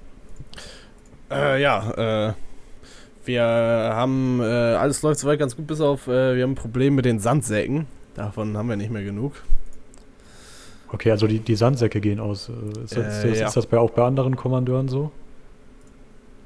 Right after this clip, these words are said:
Speaker 1: Äh, es, es scheint, scheint so.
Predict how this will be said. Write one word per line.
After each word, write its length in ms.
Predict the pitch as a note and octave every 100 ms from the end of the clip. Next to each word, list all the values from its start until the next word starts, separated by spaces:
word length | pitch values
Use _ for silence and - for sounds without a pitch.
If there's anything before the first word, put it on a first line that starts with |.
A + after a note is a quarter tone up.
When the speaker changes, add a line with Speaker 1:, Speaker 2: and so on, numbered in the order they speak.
| - - - - - - - - -
Speaker 1:
Äh, 680 | G#2+ G#2 G2+ G2+ G2+ G2+ A2
es, 260 | A#2 - -
es 160 | G2+
scheint, 500 | - - C#3+ C3 -
scheint 280 | - C3+ A#2+
so. 220 | G#2+ A#2